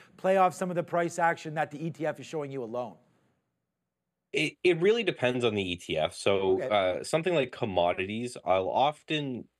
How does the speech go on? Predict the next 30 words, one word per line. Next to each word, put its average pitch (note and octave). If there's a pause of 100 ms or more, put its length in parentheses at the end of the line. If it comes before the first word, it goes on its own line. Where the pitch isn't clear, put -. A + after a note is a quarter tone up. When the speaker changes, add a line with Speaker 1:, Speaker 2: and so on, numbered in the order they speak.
(140)
Speaker 2:
sometimes C#3
play A2
the F#2+
E F#2
T F2+
F E2+
or D#2+
a C#2+
leverage E2+
version, F#2+ (340)
but A2+
normally, C#3+
nine A#2
times A#2+
out F#2+
of F2+
ten, F2+
I'm F2+
looking F#2
under E2
the D#2
hood D#2+
to D#2
try E2+
to D#2
figure E2
out C#2+
what's D#2
in E2
that. C#2+